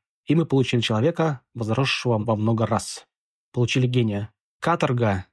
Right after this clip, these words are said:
серьёзное горнило. Если эти люди пройдут каторгу и тоже станут гениями, то будет хорошо». Раздаются аплодисменты. Или вот.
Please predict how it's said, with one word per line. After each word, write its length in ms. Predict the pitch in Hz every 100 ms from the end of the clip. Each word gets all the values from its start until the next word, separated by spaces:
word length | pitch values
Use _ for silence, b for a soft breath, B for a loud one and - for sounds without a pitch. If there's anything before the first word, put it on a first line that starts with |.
| _
серьёзное 560 | - 117 110 127 120
горнило. 560 | 117 110 107 110 98 92 - _ _ _ _ _
Если 320 | 123 123 139
эти 120 | 120
люди 220 | 117 120 113
пройдут 340 | 117 120 123
каторгу 520 | - 151 135 123 113 -
и 80 | 123
тоже 280 | 139 143
станут 300 | 127 123 117
гениями, 460 | 110 110 104 101 98 _ _
то 100 | -
будет 180 | 151 160
хорошо». 420 | - 104 - 101 - _ _ _ _
Раздаются 480 | 120 110 123 143 -
аплодисменты. 680 | - 110 107 107 98 - - _ _ _ _ _ _
Или 180 | - 185
вот. 380 | 104 90 -